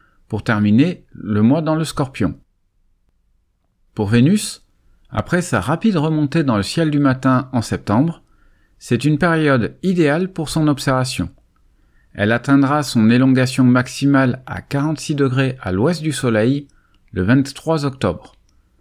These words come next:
On l'observera durant les quatre heures précédant le lever de l'astre du jour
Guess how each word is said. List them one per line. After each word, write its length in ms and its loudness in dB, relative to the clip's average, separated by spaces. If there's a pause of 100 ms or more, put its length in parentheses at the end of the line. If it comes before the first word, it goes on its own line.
(480)
On 80 4
l'observera 640 0
durant 340 0
les 220 2
quatre 300 -4
heures 240 -2
précédant 500 0
le 160 2
lever 300 0
de 100 0
l'astre 400 -2
du 160 0
jour 340 0